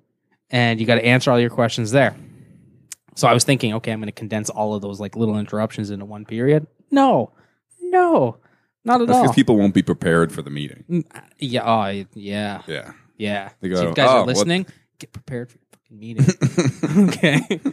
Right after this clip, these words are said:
Speaker 1: It's no joke.
Speaker 2: Yeah, but how much of your, you say that there's no separation the same way.
Speaker 1: Mm-hmm.
Speaker 2: How much of that is, um, just an obsessive personality?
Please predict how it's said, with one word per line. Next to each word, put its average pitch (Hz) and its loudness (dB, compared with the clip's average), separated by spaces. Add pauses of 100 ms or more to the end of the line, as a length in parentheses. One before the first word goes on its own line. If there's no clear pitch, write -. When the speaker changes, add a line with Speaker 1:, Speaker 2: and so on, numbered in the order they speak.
Speaker 1:
It's 147 -6
no 175 0
joke. 156 -2 (440)
Speaker 2:
Yeah, 113 0
but 110 4
how 139 4
much 117 0
of 95 -4
your, 95 -2
you 104 -6
say 117 0
that 98 0
there's 92 -2
no 92 2
separation 85 -2
the 78 -8
same 76 -6
way. 76 -4 (220)
Speaker 1:
Mm-hmm. 160 -12 (560)
Speaker 2:
How 107 4
much 120 4
of 90 2
that 87 4
is, 78 -2
um, 76 -2 (800)
just - 0
an 80 2
obsessive 73 0
personality? 65 -8